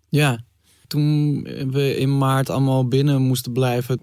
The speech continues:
was mijn jongste dochter eigenlijk pas net geboren. En mijn, eh, oudste kind is, eh, is vijf en dan heb ik nog een dochter van drie. En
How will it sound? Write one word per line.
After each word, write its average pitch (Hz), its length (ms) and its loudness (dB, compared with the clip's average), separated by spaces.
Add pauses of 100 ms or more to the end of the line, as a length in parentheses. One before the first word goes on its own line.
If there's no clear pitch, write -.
was 120 260 -8
mijn 120 160 -2
jongste 127 380 -2
dochter 120 360 -4
eigenlijk 123 300 -8
pas 120 120 -8
net 127 180 -2
geboren. 127 600 -2 (500)
En 113 180 -4
mijn, 120 220 -2 (240)
eh, 120 320 -4
oudste 127 540 -4
kind 127 240 -2
is, - 180 -8
eh, - 380 -6 (140)
is 120 200 -8
vijf 135 560 -4
en - 100 -8
dan 120 80 -4
heb 120 120 -4
ik 123 60 -10
nog 120 140 -6
een 131 60 -2
dochter 120 260 -6
van 120 140 -4
drie. 131 320 0 (1080)
En 117 720 -2